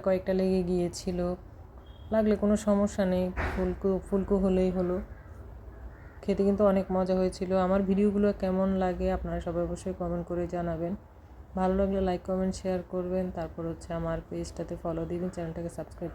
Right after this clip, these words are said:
করে রাখবেন। এই তো তারপর পিঠাটা কিছুক্ষণ পর আমি উল্টে দিচ্ছিলাম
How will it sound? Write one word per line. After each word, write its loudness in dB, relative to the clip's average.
করে 0
রাখবেন। -2
এই 2
তো 2
তারপর 2
পিঠাটা 0
কিছুক্ষণ -2
পর 4
আমি 2
উল্টে 2
দিচ্ছিলাম 0